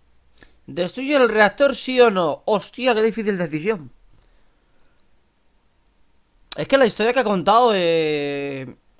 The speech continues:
creo que tiene razón, no, lo siguiente, o sea, ya, ya poniéndonos un poco serios y tal, realmente, o sea, los humanos vamos aquí de que somos, eh, la especie más evolucionada, somos los más listos, somos gilipollas, que es diferente, o sea, realmente es que nosotros mismos nos estamos cargando nuestro planeta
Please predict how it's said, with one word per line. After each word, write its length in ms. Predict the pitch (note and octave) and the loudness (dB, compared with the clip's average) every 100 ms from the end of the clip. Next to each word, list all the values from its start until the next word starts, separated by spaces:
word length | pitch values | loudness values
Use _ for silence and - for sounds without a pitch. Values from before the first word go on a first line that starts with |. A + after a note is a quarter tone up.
| - - | -20 -10
creo 180 | D#3 | -8
que 100 | G#3+ | -8
tiene 300 | - F#3+ A3 - | -6 -6 -8 -8
razón, 460 | D#3+ D3 G#3 F3+ | -8 -8 -8 -6
no, 120 | F#3 | -4
lo 100 | D#3+ | -4
siguiente, 520 | C3+ C#3+ D3 F3+ C3+ C3 | -6 -10 -8 -8 -10 -14
o 20 | |
sea, 720 | - C3 B2+ B2+ B2 B2 B2 C3+ | -10 -6 -4 -4 -4 -4 -6 -8
ya, 140 | B2+ | -10
ya 160 | C3+ D3+ | -10 -8
poniéndonos 480 | G3 G#3+ G3+ G3 F3 | -8 -8 -6 -6 -6
un 80 | |
poco 240 | D#3 D3+ C#3 | -8 -8 -10
serios 340 | C#3 C3 B2+ | -12 -12 -14
y 80 | A#2+ | -16
tal, 300 | B2 C#3 F#3 _ _ _ _ _ _ - | -12 -10 -12 _ _ _ _ _ _ -16
realmente, 800 | A#2 B2+ C#3+ G#3 F#3 F3+ F3+ G3+ | -12 -6 -2 0 0 -4 -4 -8
o 60 | |
sea, 180 | F3+ D3+ | -6 -6
los 380 | D3 C#3 C#3 - | -6 -10 -14 -10
humanos 340 | C3 D3+ G3+ | -8 -6 -4
vamos 280 | G#3+ A3 F#3+ | -4 -4 -4
aquí 180 | F#3 F3+ | -6 -6
de 100 | E3 | -8
que 100 | D3+ | -10
somos, 320 | E3 F3 F#3 | -10 -8 -4
eh, 440 | E3+ D#3+ D#3 D3 C#3+ | -2 0 -2 -4 -6
la 100 | C#3 | -8
especie 320 | - D#3 E3 | -10 -12 -10
más 180 | D3+ D3 | -12 -10
evolucionada, 680 | C#3 B2+ A#2+ G#2 C3 D3+ D3+ | -10 -12 -14 -14 -12 -10 -10
somos 300 | D3 E3 D#3+ | -12 -8 -8
los 100 | B2+ | -6
más 200 | C#3+ C3+ | -8 -8
listos, 440 | E3 - F#3+ F#3+ _ _ _ _ _ _ _ _ _ _ | -12 -8 -10 -10 _ _ _ _ _ _ _ _ _ _
somos 340 | - G3+ A3+ | -8 -6 -4
gilipollas, 580 | F#3+ D3 C3+ E3 D3 A#2+ | -6 -8 -6 -8 -8 -10
que 80 | D#3+ | -14
es 80 | E3+ | -12
diferente, 460 | G3 C#3 E3+ D#3 | -12 -10 -10 -10
o 20 | |
sea, 140 | C#3+ C#3 | -10 -6
realmente 420 | D3 F#3+ G#3 G3+ | -4 -4 -6 -10
es 60 | - | -10
que 80 | |
nosotros 280 | E3+ E3+ G#3 | -8 -8 -8
mismos 200 | G3+ G3 | -8 -6
nos 100 | F#3+ | -6
estamos 240 | D#3 F3 G3 | -6 -8 -6
cargando 340 | G3+ F#3+ F3 | -4 -4 -4
nuestro 300 | D#3 C3+ D3 | -6 -8 -8
planeta 520 | C#3+ D3 F3 G3 A3 | -4 -4 -4 -6 -8